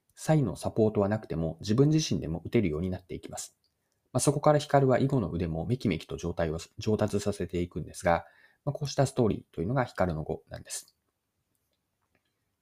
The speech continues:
で、この光の碁は日本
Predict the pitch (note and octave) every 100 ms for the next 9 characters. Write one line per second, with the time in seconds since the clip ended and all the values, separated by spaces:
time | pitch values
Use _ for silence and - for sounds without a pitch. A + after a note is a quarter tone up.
0 | _ _ _ _ _ _ _ _ _ G#2
1 | A2 G#2+ - F#3 F#3+ G3 D#3+ E2+ E2+ -
2 | - B2+ D#3 E3+